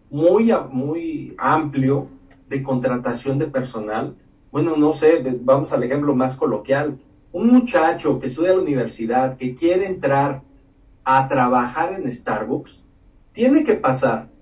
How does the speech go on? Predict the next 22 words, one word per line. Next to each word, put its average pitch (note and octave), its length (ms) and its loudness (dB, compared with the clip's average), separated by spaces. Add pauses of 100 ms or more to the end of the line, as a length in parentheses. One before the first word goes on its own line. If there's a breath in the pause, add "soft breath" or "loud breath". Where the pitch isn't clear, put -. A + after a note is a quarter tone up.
(320)
una C#4 200 4
entrevista F#3 520 2
con E3+ 100 0
el D3 80 -2
director B2+ 360 0
regional, A2 440 -8 (600)
una C#4+ 220 8
entrevista F#3 540 2
con D#3 160 -2
el C3 80 -6
coordinador, B2 760 -2
este, A2 300 -10
de G#2+ 100 -6
la, G#2 200 -8
de A2+ 160 -6
los G#2 160 -10
locales, F#2+ 600 -12
y C#3 120 -2
aparte - 580 0
con - 200 -4
el A2+ 120 -8
gerente. - 440 -12